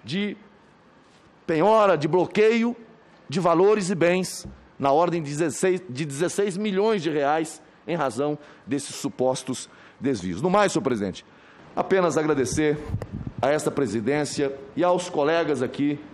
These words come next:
por esse período de embates, debates, visões,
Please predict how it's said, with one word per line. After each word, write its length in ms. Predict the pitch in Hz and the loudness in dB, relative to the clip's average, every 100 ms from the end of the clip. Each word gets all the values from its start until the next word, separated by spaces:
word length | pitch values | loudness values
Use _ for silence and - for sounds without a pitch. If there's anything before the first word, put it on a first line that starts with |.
| - - - - - | -20 -20 -20 -20 -4
por 140 | 147 | 0
esse 180 | 180 180 | 0 0
período 400 | 190 165 175 151 | 0 2 0 0
de 160 | 139 226 | -2 -2
embates, 640 | 208 208 233 233 - - | 2 4 4 0 -6 -10
debates, 800 | 240 202 190 202 226 - - - | -2 0 4 4 4 2 -6 -8
visões, 800 | - 143 208 202 226 247 247 - | -6 -4 0 4 4 2 -2 -10